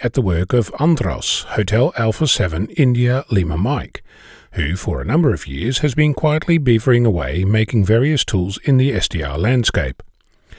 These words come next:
One of those tools has the innocuous name of C S D R, a command line software-defined radio digital signal processor.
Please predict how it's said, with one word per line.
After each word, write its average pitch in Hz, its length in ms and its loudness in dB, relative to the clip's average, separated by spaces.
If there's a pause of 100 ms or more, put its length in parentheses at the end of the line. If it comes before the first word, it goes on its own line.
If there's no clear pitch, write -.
(220)
One 190 140 2
of 254 80 -4
those - 240 0
tools - 380 -6
has 117 220 0
the 123 180 2
innocuous 147 480 0
name 82 400 -4
of 87 320 -4 (280)
C 151 440 0
S 107 260 0
D 92 380 0
R, 90 400 -2 (800)
a 120 80 -2
command 170 360 2
line 101 300 4
software-defined 135 880 0
radio 135 480 2
digital 131 520 0
signal 92 420 0
processor. - 560 -2